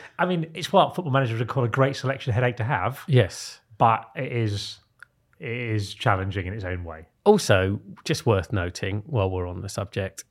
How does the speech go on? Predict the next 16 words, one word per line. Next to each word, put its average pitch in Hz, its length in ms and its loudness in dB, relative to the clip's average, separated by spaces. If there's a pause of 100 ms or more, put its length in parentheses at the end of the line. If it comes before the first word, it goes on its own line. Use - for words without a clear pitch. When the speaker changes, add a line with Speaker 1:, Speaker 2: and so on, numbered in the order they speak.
(120)
Speaker 2:
if - 320 -4
anyone 98 720 0 (260)
wishes 101 560 -6 (100)
to, 92 600 -6 (340)
uh, 95 380 -2
give - 160 -4
me 92 420 -6 (220)
a - 40 -12
trip - 360 -10
to 101 200 -10
the 101 60 -4
Maldives 98 480 -2
to - 140 -12
do 101 220 -8
a 92 60 -10
review 95 540 -8